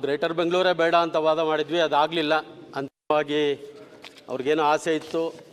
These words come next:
ಉಪಮುಖ್ಯಮಂತ್ರಿಗಳು ತೀರಿಸ್ಕೊಂಡಿದ್ದಾರೆ. ಸಮಸ್ಯೆ ನಾವು ಬೆಂಗಳೂರನ್ನ ಐದು ಭಾಗ ಮಾಡಿದ್ದಲ್ಲ ಅಧ್ಯಕ್ಷ, ಈಗ ಒಂದೊಂದು ಕ್ಷೇತ್ರನ ಎರಡೆರಡು ಭಾಗ, ಮೂರು ಮೂರು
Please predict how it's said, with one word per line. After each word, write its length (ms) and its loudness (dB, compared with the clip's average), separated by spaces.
ಉಪಮುಖ್ಯಮಂತ್ರಿಗಳು 720 -2
ತೀರಿಸ್ಕೊಂಡಿದ್ದಾರೆ. 600 -2
ಸಮಸ್ಯೆ 440 2
ನಾವು 120 0
ಬೆಂಗಳೂರನ್ನ 500 2
ಐದು 160 -4
ಭಾಗ 120 6
ಮಾಡಿದ್ದಲ್ಲ 380 0
ಅಧ್ಯಕ್ಷ, 260 -6
ಈಗ 100 0
ಒಂದೊಂದು 280 -2
ಕ್ಷೇತ್ರನ 440 2
ಎರಡೆರಡು 300 2
ಭಾಗ, 100 2
ಮೂರು 180 -2
ಮೂರು 120 -4